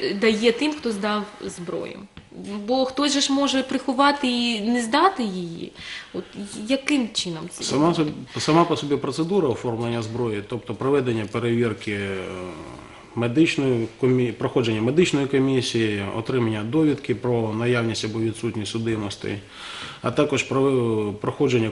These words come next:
Speaker 2: курсів по правил поводження з вогнепальною зброєю, заходів безпеки та надання первинної медичної допомоги у випадку застосування,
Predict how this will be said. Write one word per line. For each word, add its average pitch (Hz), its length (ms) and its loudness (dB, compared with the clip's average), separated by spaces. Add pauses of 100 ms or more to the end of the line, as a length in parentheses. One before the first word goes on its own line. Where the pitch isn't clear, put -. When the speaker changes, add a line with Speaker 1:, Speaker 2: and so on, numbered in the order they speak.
Speaker 2:
курсів 127 360 2 (1600)
по 135 100 0
правил 127 520 2
поводження 127 500 4
з 117 40 0
вогнепальною 131 600 2
зброєю, 135 480 2 (720)
заходів 123 420 0
безпеки 117 500 -2
та 117 140 -2
надання 123 440 2
первинної 117 440 0
медичної 110 460 -2
допомоги 113 540 -2 (1000)
у 127 100 2
випадку 120 600 0 (220)
застосування, 120 800 -2